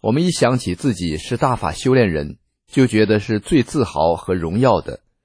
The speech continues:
现在心理上多了一层阴影，觉得抬不起头来。以前，从内心相信有师尊的法身看护，绝对不会有事，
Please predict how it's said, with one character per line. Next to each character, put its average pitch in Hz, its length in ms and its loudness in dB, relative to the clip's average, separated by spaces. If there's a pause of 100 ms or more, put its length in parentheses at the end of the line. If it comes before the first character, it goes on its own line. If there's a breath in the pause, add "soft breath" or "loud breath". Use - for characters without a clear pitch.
(400)
现 117 300 0
在 98 340 2
心 - 240 0
理 101 140 0
上 90 240 -4
多 123 200 4
了 120 60 4
一 123 100 4
层 104 220 -2
阴 127 280 0
影， 71 280 -4 (340)
觉 104 200 0
得 98 200 2
抬 90 220 -4
不 123 80 0
起 - 160 -4
头 - 240 -6
来。 95 220 -2 (880)
以 101 140 -2
前， 95 400 -2 (280)
从 127 220 -2
内 151 140 4
心 131 400 0 (100)
相 135 300 0
信 127 160 2
有 82 160 0
师 131 240 -2
尊 135 160 2
的 117 40 2
法 76 200 0
身 117 260 -2
看 120 260 0
护， - 320 -4 (200)
绝 110 200 2
对 120 160 4
不 113 140 -2
会 113 140 2
有 69 120 -4
事， - 380 -8